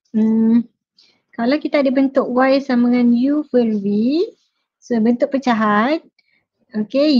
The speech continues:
U tentukan apa, kemudian differentiate dia. Okey, V tentukan apa, lepas tu differentiate dia.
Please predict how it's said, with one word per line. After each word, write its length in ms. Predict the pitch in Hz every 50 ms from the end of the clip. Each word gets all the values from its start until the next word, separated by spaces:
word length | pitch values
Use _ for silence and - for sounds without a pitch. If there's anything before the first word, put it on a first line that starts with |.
| 233 254 294
U 80 | 320 330
tentukan 560 | 330 262 247 247 - 254 240 - 247 240 226
apa, 640 | 220 214 _ - 220 220 226 233 240 269 302 339 440 453
kemudian 480 | - - 233 233 233 220 220 269 285 262
differentiate 520 | 247 247 247 - 233 233 - - 233 190 208
dia. 140 | 208 196 185 185 190 _ _ _ _ _ _ _ _ _ -
Okey, 120 | 262 277 233
V 80 | 208 240 262 277 269
tentukan 400 | 254 226 226 240 226 - 233 220 220
apa, 320 | 220 _ _ 302 320 349 359
lepas 240 | 349 220 226 -
tu 80 | - 262
differentiate 480 | 233 233 226 - 220 220 - - 214 208
dia. 180 | 196 190 185